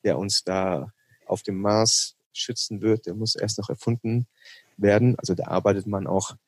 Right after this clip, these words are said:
gerade dran und das, das wird auch hinha-, hinhauen. Aber noch,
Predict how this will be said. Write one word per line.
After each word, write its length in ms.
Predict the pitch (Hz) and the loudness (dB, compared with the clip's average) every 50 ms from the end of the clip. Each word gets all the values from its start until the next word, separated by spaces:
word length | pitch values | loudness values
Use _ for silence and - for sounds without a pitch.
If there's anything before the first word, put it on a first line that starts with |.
| _ _ _ _ _ _ _ | _ _ _ _ _ _ _
gerade 300 | - - - 92 101 95 | -6 -2 2 2 4 4
dran 360 | - - 92 92 92 101 95 | 4 4 2 2 2 2 0
und 180 | - - 87 - | 0 0 0 0
das, 320 | - - - - - - - - - - | 2 2 2 2 0 -4 -12 -18 -14 -10
das 180 | - - - - | -8 -8 -6 -2
wird 120 | 90 - | -2 -2
auch 100 | 85 - | -2 0
hinha-, 380 | - 101 107 104 101 101 92 - - - - - - _ _ _ - | 2 2 2 2 2 0 -4 -6 -12 -16 -18 -18 -18 _ _ _ -2
hinhauen. 380 | 110 110 110 104 104 104 101 - | 0 2 4 4 4 4 4 2
Aber 200 | 98 90 95 95 | 2 2 2 4
noch, 380 | 98 104 110 113 - - - | 6 4 4 2 0 -4 -12